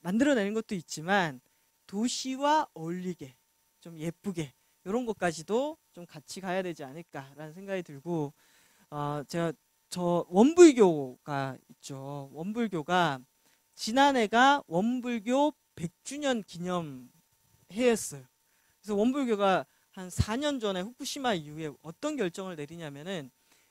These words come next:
"우리 백 개의 교당 위에 태양광 발전기를 올리자"라고 결정을 하고, 어, 움직이기 시작했어요.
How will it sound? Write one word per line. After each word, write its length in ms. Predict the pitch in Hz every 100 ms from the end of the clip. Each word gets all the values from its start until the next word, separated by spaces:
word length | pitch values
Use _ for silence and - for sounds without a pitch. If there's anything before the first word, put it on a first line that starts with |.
| _ _
"우리 180 | 185 220
백 360 | 226 196 196 _
개의 340 | 311 311 294
교당 420 | - 175 202 208 196
위에 440 | 165 202 285 339 _ _ _
태양광 440 | - 330 330 311 262
발전기를 440 | 180 175 180 151
올리자"라고 1200 | 160 180 165 165 - _ _ _ _ - 165 180
결정을 560 | 170 185 175 247 208 196
하고, 460 | 214 208 220 151 - _ _ _ _
어, 380 | 160 165 165 160
움직이기 460 | 190 233 247 226 175
시작했어요. 600 | - 185 165 - - 131